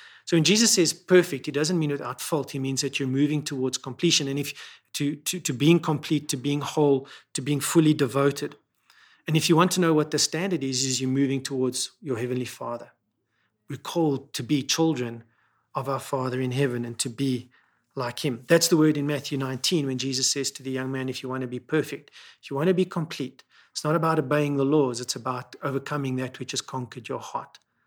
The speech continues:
'Cause that young man's wealth and possessions had conquered his heart, and only by giving them up, for that young man, by giving them up, would he be able to overcome his heart. And so Jesus' standards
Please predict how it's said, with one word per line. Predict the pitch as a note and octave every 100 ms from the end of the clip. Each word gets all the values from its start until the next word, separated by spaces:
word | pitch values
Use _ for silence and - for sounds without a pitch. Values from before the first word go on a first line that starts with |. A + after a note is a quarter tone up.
| _ _ _ _
'Cause | D3
that | D#3 C#3+
young | D#3 D#3
man's | D3+ C#3
wealth | B2+ D3 B2+ C#3+
and | B2+
possessions | B2+ C#3+ C3 C3+ B2
had | A#2
conquered | D3 C3 C3
his | B2 B2
heart, | - D#3+ C3 - - _ _ _ _
and | D#3+
only | D#3+ G3
by | D#3+ D#3+
giving | C3 D3 D#3
them | D3+ D3+
up, | A2 - - _
for | -
that | C3+ C#3+ C#3+
young | D3+
man, | C#3 B2 A#2
by | A#2
giving | A#2+ D3 D#3
them | D3+ D3
up, | B2 - _ - _ _
would | C#3+ C3
he |
be | B2
able | C#3 C3 C3
to | - C#3
overcome | C3 B2 - B2+ A2+ _ -
his | - B2+
heart. | - - - _ _ _ _ _ _ - -
And | -
so | E3
Jesus' | B2+ G#3 G3+ E3 D#3
standards | - E3 E3 C3+ B2 -